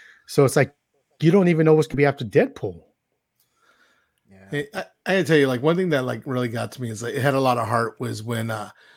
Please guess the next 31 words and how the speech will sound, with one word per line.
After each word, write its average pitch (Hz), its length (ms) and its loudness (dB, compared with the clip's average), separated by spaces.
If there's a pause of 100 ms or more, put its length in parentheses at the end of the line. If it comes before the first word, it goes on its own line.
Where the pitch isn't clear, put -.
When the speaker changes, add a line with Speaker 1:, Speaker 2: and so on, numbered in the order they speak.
(140)
Speaker 3:
when 139 140 -4
Monica 131 380 -2
was, 113 540 -8
was, 113 240 -10
like, 107 200 -12
she - 160 -8
got 131 180 2
out 123 140 2
of 120 80 0
that 113 140 -6
memory 120 340 -2
thing 120 260 -6
and 107 80 -8
she 127 140 -6
was, 107 120 -8
like, 104 280 -12
like, 110 160 -16
freaking 139 360 -4
out 123 220 0
'cause 113 120 -10
she - 120 -8
saw 131 240 -2
her 117 100 -4
mom 113 380 -4
die 117 320 -6
and 104 160 -12
she - 120 -10
was 117 100 -12
all 110 140 -8
sad 120 460 -6
and, 101 140 -18